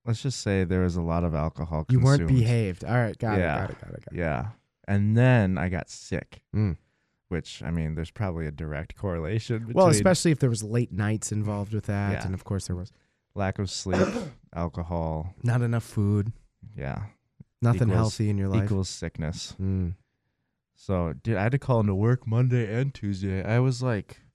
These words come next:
Speaker 1: it was a weird, I had a headache, um,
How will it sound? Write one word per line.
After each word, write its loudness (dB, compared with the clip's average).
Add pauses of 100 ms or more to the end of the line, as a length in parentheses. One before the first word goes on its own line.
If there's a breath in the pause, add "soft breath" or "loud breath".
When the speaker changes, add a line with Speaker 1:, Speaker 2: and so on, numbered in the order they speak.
Speaker 1:
it -4
was 2
a 4
weird, 2
I 0
had 0
a -2
headache, -2 (720)
um, 0